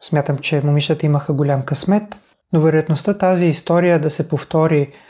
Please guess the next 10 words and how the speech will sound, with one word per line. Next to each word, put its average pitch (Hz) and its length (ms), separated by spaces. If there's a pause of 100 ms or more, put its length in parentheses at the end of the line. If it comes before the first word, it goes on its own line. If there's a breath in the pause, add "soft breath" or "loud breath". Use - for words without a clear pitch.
(120 loud breath)
с 143 200
други 190 300
хора 151 360
в 143 160
друга 180 260
ситуация 165 920 (400 loud breath)
е, 180 280
според 151 460
мен, 185 380 (180)
малка. 165 580